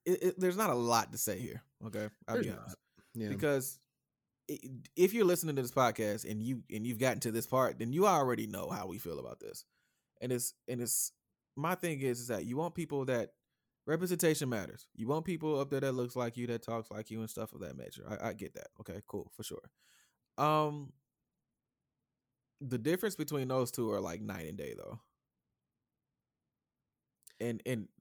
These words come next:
Speaker 1: like,
Speaker 2: Yeah.
Speaker 1: in, in multiple ways. Like, one essentially co-signed the insurrection.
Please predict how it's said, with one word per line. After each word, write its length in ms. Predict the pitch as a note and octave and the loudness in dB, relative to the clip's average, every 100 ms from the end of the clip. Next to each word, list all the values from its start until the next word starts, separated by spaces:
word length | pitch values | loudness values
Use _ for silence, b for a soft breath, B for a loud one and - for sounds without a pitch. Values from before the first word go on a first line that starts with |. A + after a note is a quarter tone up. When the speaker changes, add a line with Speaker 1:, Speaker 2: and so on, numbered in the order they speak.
| - | -6
Speaker 1:
like, 360 | A2 G#2 F#2 _ | -2 -2 -4 _
Speaker 2:
Yeah. 500 | F#2+ F#2 - F#2 B2 | -16 -14 -14 -8 -6
Speaker 1:
in, 80 | B2+ _ B2+ | -6 _ -6
in 160 | A#2 | -2
multiple 500 | B2+ F3 F3+ C#3 A#2 | 2 2 2 0 2
ways. 520 | G#2 E2+ C#2+ - - _ _ _ _ A#2 | 2 -2 -6 -8 -12 _ _ _ _ -2
Like, 260 | A2 G2 | 0 -2
one 560 | F#2+ A2+ D#3 G3 D#3+ A#2 - | -6 -2 0 0 -2 -6 -4
essentially 600 | B2 B2 F3 F3+ C3+ A2+ | -2 0 2 2 2 0
co-signed 520 | A2 D3 C#3 C3 A2 | 4 4 4 0 0
the 80 | G2+ | -2
insurrection. 640 | A2+ - F#2 F2+ - - | -4 -2 -2 -2 -6 -16